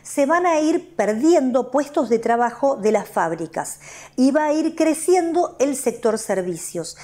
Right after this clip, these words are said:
Y esto va a ser muy importante para poder comprender cómo esta cultura callejera, callejera arraigada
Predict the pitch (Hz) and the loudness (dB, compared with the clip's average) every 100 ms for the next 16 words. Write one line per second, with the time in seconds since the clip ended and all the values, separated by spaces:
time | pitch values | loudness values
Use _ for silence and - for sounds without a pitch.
0 | - - - 320 339 330 330 320 285 - | -20 -20 -2 4 6 6 4 4 2 -2
1 | - 247 226 226 - 247 240 202 240 359 | -2 0 0 -2 -2 0 0 0 2 2
2 | 392 - 269 269 294 240 220 226 226 190 | 0 -2 -2 -2 -2 -2 -2 -2 0 -2
3 | 180 196 262 277 233 214 214 208 240 254 | 0 0 0 0 -2 -2 -2 0 -2 -2
4 | - 240 190 160 - - - 330 - 370 | 0 0 0 -6 -12 -20 -8 -6 -2 -2
5 | 247 226 247 233 233 202 196 - 185 170 | 0 -2 0 0 0 -6 -6 -4 -4 -2
6 | 160 - - - 220 202 220 - 185 170 | -4 -10 -20 -6 -4 -2 -6 -2 -2 -2
7 | - - - - 285 339 349 294 254 208 | -6 -18 -20 -6 -2 0 0 0 0 0
8 | 180 175 | 0 -2